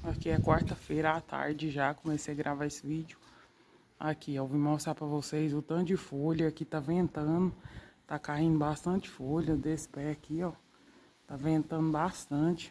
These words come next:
Olha o tanto de folha aí, ó. E esses gatos folgados, nenhum não é meu, fica tudo aqui. E essas folhas, olha o tanto de folha aqui na área. Olha pra vocês verem.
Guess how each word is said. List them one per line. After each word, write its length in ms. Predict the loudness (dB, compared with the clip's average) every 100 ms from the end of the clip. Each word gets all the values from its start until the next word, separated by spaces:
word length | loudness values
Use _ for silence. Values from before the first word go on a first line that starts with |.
| -10
Olha 120 | -6
o 20 |
tanto 220 | 0 0
de 80 | 0
folha 320 | -4 -2 0
aí, 160 | 2 2
ó. 80 | -2 -8 _ _ _ -20 _ _ -20 -20 -20 -20 _ _ _ _ _ _
E 80 | -4
esses 320 | -4 -4 -4
gatos 320 | 2 2 2 0
folgados, 500 | 0 4 4 4 6
nenhum 280 | 8 10
não 100 | 10
é 40 | 10
meu, 220 | 8 6
fica 180 | 2 -4
tudo 240 | 0 2
aqui. 360 | 2 0 -8 -10 -20 _ _ -20 -20 _ -6
E 60 | -4
essas 360 | -2 -4 -6
folhas, 380 | -4 2 4 4
olha 60 | 2
o 20 |
tanto 220 | 0 0
de 80 | -2
folha 260 | 0 0
aqui 160 | 2 2
na 240 | 2 4
área. 200 | 2 0 -4 -10 -2
Olha 220 | 0 0
pra 80 | -2
vocês 200 | 0 2
verem. 280 | 2 0